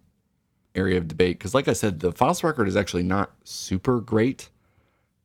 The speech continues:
at the latest Cretaceous, which kind of co-, worldwide, I should say, a few places it's good, kind of complicates this, right? But for a long, for a while, there was, um, a discussion about were dinosaur communities essentially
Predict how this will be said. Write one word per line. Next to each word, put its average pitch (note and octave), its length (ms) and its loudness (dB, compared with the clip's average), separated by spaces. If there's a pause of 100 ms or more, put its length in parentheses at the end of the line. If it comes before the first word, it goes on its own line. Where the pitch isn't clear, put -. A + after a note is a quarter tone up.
(120)
at G2 120 2
the G#2+ 80 0
latest G#2 340 2
Cretaceous, G#2 500 0
which - 160 -4
kind F#2 160 2
of F2 100 -2
co-, - 140 -2 (520)
worldwide, G2+ 580 4
I E2 100 -2
should - 200 -10
say, D#2+ 300 -2
a A2 60 -6
few D#3 160 -2
places - 460 -2
it's - 160 -14
good, D#2 240 -4 (760)
kind C3 180 4
of - 60 -4
complicates G2+ 540 -2
this, D#2+ 260 0
right? G2 200 2 (680)
But G#2 220 4 (260)
for A2+ 120 2
a G#2 40 4
long, B2 360 2 (100)
for A2 120 4
a G#2 60 4
while, A2+ 380 2
there F#2+ 240 2
was, F#2 440 0
um, F2 360 -2 (100)
a F#2 80 -2
discussion F#2 480 -2
about F2+ 300 0 (340)
were A2 220 4
dinosaur G#2 420 2
communities F#2+ 800 0 (1900)
essentially F#2 500 2